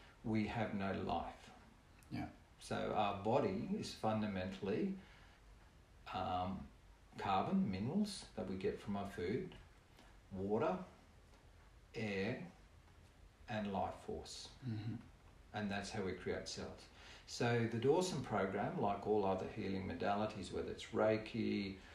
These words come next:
Speaker 1: um, all the energy healing systems,
Speaker 2: Yeah.
Speaker 1: their whole role is to get the systems that create life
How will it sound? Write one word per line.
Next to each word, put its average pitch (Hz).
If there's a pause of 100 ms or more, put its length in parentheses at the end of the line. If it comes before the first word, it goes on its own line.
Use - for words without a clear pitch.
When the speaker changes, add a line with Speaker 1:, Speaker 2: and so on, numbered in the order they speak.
(420)
Speaker 1:
um, 87 (460)
all 120 (140)
the -
energy 110
healing 95
systems, 110 (440)
Speaker 2:
Yeah. 110
Speaker 1:
their 98
whole 165
role 120 (300)
is 107
to 101 (920)
get 117
the 98
systems -
that 104
create 92
life 98